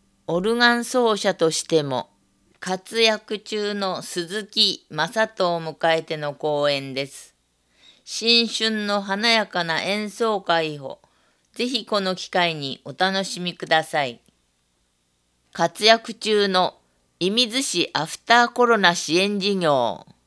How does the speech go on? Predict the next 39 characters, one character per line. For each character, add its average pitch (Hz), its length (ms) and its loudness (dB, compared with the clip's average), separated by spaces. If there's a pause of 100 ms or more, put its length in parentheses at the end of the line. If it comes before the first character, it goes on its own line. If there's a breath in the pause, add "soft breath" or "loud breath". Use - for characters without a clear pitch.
(1040)
入 226 340 2
場 190 500 6
無 190 200 -2
料。 135 340 0 (880)
ラ 165 180 4
ポ 247 320 8
ー 254 60 8
ル 240 160 0
ミ 233 140 2
ュ 254 120 2
ー 247 60 0
ジ 233 80 8
ッ 226 100 -4 (100)
ク 233 120 -6
フ 240 140 2
ェ 240 60 6
ス - 140 -8
テ 185 100 4
ィ 165 40 4
バ 143 180 2
ル。 113 200 -8 (1000)
二 165 160 -4
月 247 320 0
十 233 320 4
四 185 160 6 (160)
日、 - 260 0 (280)
日 170 340 -2
曜 233 260 6
日、 131 280 -6 (800)
十 226 320 2
三 233 300 2
時 226 120 -4
三 226 320 0
十 208 140 -2 (140)
分 170 240 -4
開 156 360 2
場 147 280 4
予 143 160 2
定。 131 460 -2